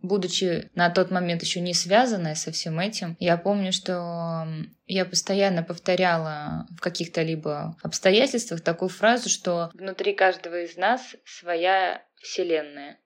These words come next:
И, видимо, я имела в виду как какой-то такой смысл, потому что я действительно чувствовала, что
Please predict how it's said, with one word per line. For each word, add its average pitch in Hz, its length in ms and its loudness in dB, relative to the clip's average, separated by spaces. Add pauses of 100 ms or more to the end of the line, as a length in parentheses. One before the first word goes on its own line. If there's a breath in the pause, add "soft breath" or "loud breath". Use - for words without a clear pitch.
(140)
И, 170 640 -2 (220)
видимо, 180 720 -4
я 175 240 -2
имела 185 320 0
в 185 60 -2
виду 190 240 4
как 185 300 2
какой-то 196 480 0
такой 185 380 -2
смысл, 214 500 0
потому 180 340 -6
что 185 180 -6
я 180 140 -4
действительно 180 520 -4
чувствовала, 196 540 -4
что 170 340 0